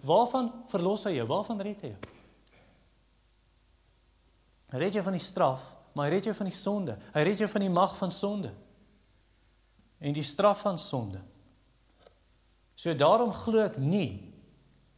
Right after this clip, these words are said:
wat party predikers sê. Daar's so 'n groepie van hulle in die V S A.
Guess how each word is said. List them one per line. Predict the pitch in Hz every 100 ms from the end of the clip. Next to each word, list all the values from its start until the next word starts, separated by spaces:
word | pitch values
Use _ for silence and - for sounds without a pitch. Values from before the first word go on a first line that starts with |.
| -
wat | 147 147
party | 151 175 170
predikers | 170 180 170 170 139 -
sê. | 139
Daar's | 123 170 190
so |
'n | 180
groepie | - 170 165 156
van | 165
hulle | 143 139
in | 139
die | 127
V | - 139 123
S | -
A. | 127 123 120